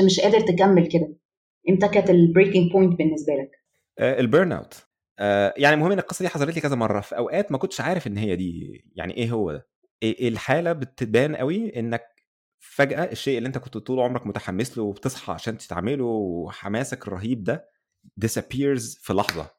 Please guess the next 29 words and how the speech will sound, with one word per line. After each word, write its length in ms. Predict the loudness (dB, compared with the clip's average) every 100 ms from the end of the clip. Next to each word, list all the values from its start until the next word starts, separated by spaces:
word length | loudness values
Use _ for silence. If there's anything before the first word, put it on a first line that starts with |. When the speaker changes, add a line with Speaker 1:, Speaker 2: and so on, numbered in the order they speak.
| _
Speaker 2:
يعني 240 | -6 -6 -8
أنت 160 | -8
فجأة 440 | -10 0 2 2 -2
بتبقى 340 | -4 -4 -4
مش 180 | -4 -4
مهتم 420 | -4 -2 -4 -6
خالص، 240 | -16 _ -20
يعني 480 | -20 -18 -20 _ _ _ -6
ما 120 | -2
عندكش 500 | -2 -2 -4 -4 -8
دافع 580 | 0 0 0 -2 -6 -6
إنك 420 | -6 -8 -10 _ _ _ _
تكمل 480 | -6 -2 0 0 0
في 80 | -4
اللي 100 | -6
أنت 100 | -8
بتعمله 280 | -8 -6
ده 60 | -6
خالص، 380 | -6 -14 _ -4
صفر، 240 | -4 -4
في 220 | -12 -10
صفر 400 | -6 -8 -8 -10
motivation. 400 | -10 -10 -10 -12 _ _ _ _ _ _ _ _ _ _ 0
وده 240 | 4 4
يخليك 260 | 2 0 -2
تقعد 160 | -4
تفكر 380 | -2 -4 -2 -2
هو 120 | 0
motivation 180 | -2